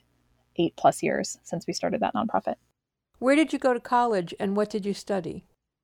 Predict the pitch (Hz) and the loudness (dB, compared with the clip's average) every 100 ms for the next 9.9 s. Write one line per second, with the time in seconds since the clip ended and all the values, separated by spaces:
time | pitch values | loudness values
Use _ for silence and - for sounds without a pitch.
0 | _ 190 208 233 226 202 180 190 226 - | _ 6 8 6 2 2 2 2 0 -2
1 | 208 - 175 196 214 - 190 208 190 180 | -2 6 6 6 4 2 4 4 0 -2
2 | 170 - 175 170 175 170 165 165 - 160 | -4 -2 0 2 2 0 0 -2 -4 -4
3 | - _ _ - 196 180 180 180 - - | -6 _ _ 4 6 6 6 4 4 2
4 | 175 - 202 190 165 165 180 - 165 165 | 2 2 0 6 8 8 4 0 -2 0
5 | 208 269 - - 233 220 202 196 214 202 | -2 -2 -8 2 6 6 6 4 4 2
6 | 185 - - - 180 170 175 196 170 226 | 0 0 -6 0 4 4 2 0 0 -2
7 | 233 170 170 - - - _ - - 196 | 2 2 2 -4 -20 -20 _ -8 6 8
8 | 165 156 - 214 196 196 208 180 196 - | 10 8 2 2 4 6 8 8 6 2
9 | 208 208 233 247 185 175 165 165 | 2 4 4 2 2 2 2 2